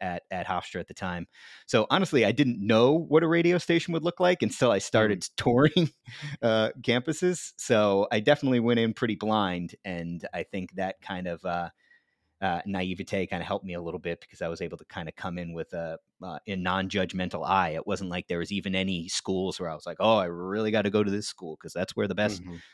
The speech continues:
Speaker 1: sports broadcasters go." I kinda, like, looked at the five to ten schools that I toured, and Hofstra was the one that really stood out in a big way. And I'm kinda glad it turned out that way. And I kinda went in with kind of, uh, you know, a clear head because it allowed me to kind of judge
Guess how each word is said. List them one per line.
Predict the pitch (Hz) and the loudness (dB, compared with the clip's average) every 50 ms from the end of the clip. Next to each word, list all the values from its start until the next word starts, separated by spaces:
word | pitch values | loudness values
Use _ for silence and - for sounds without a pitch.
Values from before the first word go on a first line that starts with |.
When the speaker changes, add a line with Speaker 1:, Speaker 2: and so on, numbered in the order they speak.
| _ | _
Speaker 1:
sports | - - - - 107 110 - | -20 -12 -6 -2 -2 -2 -2
broadcasters | _ 101 95 90 90 - 98 90 87 - 101 87 - - | _ 0 0 0 0 0 -2 -2 0 -2 -6 -8 -4 0
go." | 98 90 87 85 82 | 0 2 2 2 0
I | 85 | -2
kinda, | - - 113 104 98 98 | -2 -2 -2 -2 -2 -2
like, | 95 87 - - | -4 -6 -6 -4
looked | 92 107 113 - _ | -4 -4 -4 0 _
at | 127 113 - - | 0 0 2 2
the | 110 104 98 98 - - - - - _ _ _ _ _ _ _ | 2 2 2 0 -6 -16 -20 -20 -20 _ _ _ _ _ _ _
five | - 98 98 95 98 101 101 98 - | 6 8 8 8 8 4 2 0 -2
to | - 95 | -4 -4
ten | - - 104 101 95 95 | -2 0 0 2 2 0
schools | - - - 101 95 101 95 | -2 -2 -2 0 0 0 0
that | - 98 92 | 0 0 0
I | 92 90 | 0 -2
toured, | - - - 104 98 98 95 90 85 85 - - | -2 -2 0 0 2 2 0 0 0 -2 -4 -4
and | 98 90 85 85 82 | -6 -6 -4 -6 -6
Hofstra | - 90 90 85 - - - 95 82 | -6 -2 -2 -2 -2 -2 -6 -4 -4
was | 87 87 - | -4 -4 -6
the | 107 87 | -6 -6
one | 87 90 90 | -4 -4 -4
that | 87 - - | -6 -6 -4
really | 90 90 90 85 | -4 -4 -4 -4
stood | - - - - 92 90 | -6 -4 -4 -2 -2 0
out | 90 92 92 | 0 -2 -4
in | 82 | -6
a | 87 | -6
big | 82 92 90 85 | -4 -6 -2 0
way. | 95 95 98 90 | 0 0 0 0
And | 85 82 | -2 -2
I'm | 87 95 | -4 -4
kinda | - 90 80 80 - _ - | -4 -6 -6 -6 -12 _ -8
glad | 92 - 101 104 101 95 | -2 2 4 4 4 2
it | 87 - | 0 -2
turned | - 110 95 90 | -4 -4 0 0
out | 92 95 98 - | 2 0 0 0
that | - 85 76 73 | -2 -6 -6 -4
way. | 82 85 85 80 76 - - - - _ _ | -4 -4 -4 -4 -6 -10 -18 -20 -20 _ _
And | 90 82 | -10 -8
I | 78 | -8
kinda | 78 - 101 87 78 76 - - | -6 -6 -6 -6 -6 -8 -10 -10
went | 95 90 95 92 92 | -6 -4 -2 -2 -2
in | 92 90 87 82 | -2 -2 -4 -4
with | 82 78 - _ | -6 -8 -10 _
kind | - 82 78 76 | -12 -12 -12 -12
of, | 76 - - | -14 -12 -10
uh, | 87 76 - - | -10 -10 -10 -8
you | 90 87 78 | -8 -8 -8
know, | 78 73 80 | -6 -8 -8
a | |
clear | - - - 101 90 90 | -8 -6 -6 -4 -2 -2
head | 82 101 98 90 85 76 - | 0 2 2 2 0 -2 -8
because | 82 - - 82 78 - - - _ _ - - - _ _ | -16 -12 -12 -12 -12 -12 -16 -18 _ _ -20 -20 -20 _ _
it | 87 | -4
allowed | 90 87 95 98 101 87 | 0 4 6 6 6 6
me | 90 90 | 2 -2
to | 87 | 0
kind | - 110 113 98 | 0 2 2 2
of | 80 73 - - | 0 -4 -8 -6
judge | - 104 104 104 107 98 92 - - - | 0 2 4 4 4 4 2 -4 -4 -4